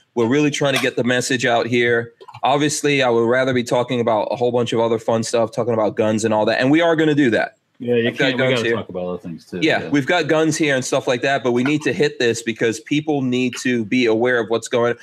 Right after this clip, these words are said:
Speaker 1: I don't like, I don't know what else to do <laughs> other than to scream and shout at people every night. But the people in Florida seem to be in some kind of deep sleep right now.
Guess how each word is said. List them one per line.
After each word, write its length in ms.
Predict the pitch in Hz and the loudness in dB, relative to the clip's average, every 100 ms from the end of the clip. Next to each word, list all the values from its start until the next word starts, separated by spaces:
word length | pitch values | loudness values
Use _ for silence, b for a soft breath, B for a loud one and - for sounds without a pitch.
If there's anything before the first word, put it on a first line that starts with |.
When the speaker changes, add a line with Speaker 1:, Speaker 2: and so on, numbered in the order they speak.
| B B | B B
Speaker 1:
I 80 | 139 | 0
don't 180 | 185 | 2
like, 140 | 190 175 | 2 0
I 100 | 147 | 0
don't 220 | 156 185 185 | 0 0 2
know 160 | 175 | 2
what 200 | 160 165 | 4 4
else 220 | 170 165 160 | 2 2 -2
to 60 | |
do 360 | 127 160 151 117 | -2 2 2 0
<laughs> 40 | 127 | -2
other 200 | 143 156 | 0 0
than 140 | 143 | 0
to 100 | 123 | -4
scream 320 | 117 147 143 | -6 -4 -2
and 100 | 131 | -2
shout 280 | - 139 139 | -2 0 0
at 100 | 120 | -2
people 280 | 123 120 123 | -4 -4 -2
every 180 | 117 117 | -2 -2
night. 320 | 127 123 - _ b b | -2 -2 -4 _ b b
But 120 | 117 | -6
the 60 | 107 | -6
people 380 | 98 165 170 180 | -4 -4 0 0
in 120 | 151 | 0
Florida 480 | - 151 160 160 127 | -2 -2 2 2 0
seem 320 | - 151 147 | -2 -2 -2
to 100 | 147 | -4
be 320 | 110 139 139 | -2 0 0
in 120 | 123 120 | 0 -4
some 220 | - 139 | -4 -4
kind 240 | 139 143 | -2 -2
of 200 | 113 101 | -2 -2
deep 280 | 131 147 - - | -2 -2 -2 -14
sleep 480 | - - 139 139 - | -12 -4 -2 -2 -2
right 240 | 110 104 - | -2 -2 -2
now. 280 | 98 87 | -4 -6